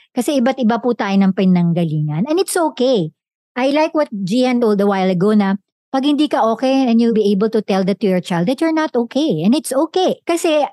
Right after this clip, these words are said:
honest ka dun sa sitwasyon mo, honest ka sa nararamdaman mo, and nakikita rin nila how do we respond with that situation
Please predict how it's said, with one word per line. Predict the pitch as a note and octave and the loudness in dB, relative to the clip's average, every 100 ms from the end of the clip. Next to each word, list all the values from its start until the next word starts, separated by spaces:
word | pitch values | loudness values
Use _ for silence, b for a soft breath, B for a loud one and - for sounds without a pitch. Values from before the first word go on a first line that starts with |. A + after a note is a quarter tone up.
| _ B3 | _ -6
honest | B3+ B3+ B3+ - - | -2 0 0 -2 -6
ka | A#3+ | -4
dun | G#3+ A#3 | 0 0
sa | C4 | -2
sitwasyon | A#3 A#3 A3 - F#4 | -4 -4 -4 -2 -2
mo, | F4 D#4 G3 | 0 0 0
honest | G3 G3+ - - | 0 0 0 -4
ka | |
sa | A#3 | -2
nararamdaman | G3 F#3 F3 F3 F3 F#3+ B3 D#4+ | 0 0 0 0 0 2 0 0
mo, | C#4+ A#3 C4 _ - | 0 0 -2 _ -4
and | C#4 C4 G3 | 0 0 0
nakikita | D4+ E4 E4+ F4 D#4+ | -2 -2 -2 0 0
rin | D#4 C#4+ | 2 2
nila | B3 G#3+ | 2 0
how | F#3+ D4+ D#4 | -2 -2 0
do | B3+ C#4+ | 0 2
we | C4 | 2
respond | B3 A3+ - F#3+ F3+ E3+ E3 | 0 -2 -8 -4 0 0 0
with | G3 G#3 F3+ | 0 0 0
that | G3 F#3 | -2 -4
situation | - C#4 C4 A3 G3 - G#3 F#3 F#3 | -4 -2 0 2 2 0 0 2 2